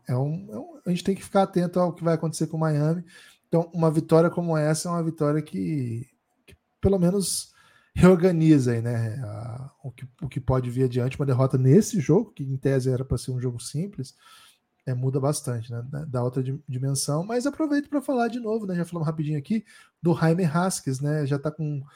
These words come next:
já são vinte e seis jogos na temporada, Lucas, e ele tá jogando quase trinta minutos de média, com treze pontos por jogo,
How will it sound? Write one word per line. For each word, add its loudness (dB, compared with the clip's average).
já 4
são 2
vinte -4
e -2
seis 0
jogos 2
na 0
temporada, -2
Lucas, -4
e 0
ele -4
tá 2
jogando 2
quase 2
trinta -2
minutos 2
de 0
média, 4
com 0
treze 8
pontos -2
por -4
jogo, 0